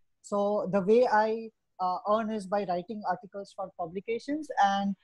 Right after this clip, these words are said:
by people who support me via platforms like Patreon. So if you are, uh, someone who has a job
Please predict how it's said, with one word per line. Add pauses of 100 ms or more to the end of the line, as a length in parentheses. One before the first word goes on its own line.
(160)
by
people
who
support
me
via (320)
platforms
like (140)
Patreon.
So
if
you
are, (400)
uh,
someone
who
has
a
job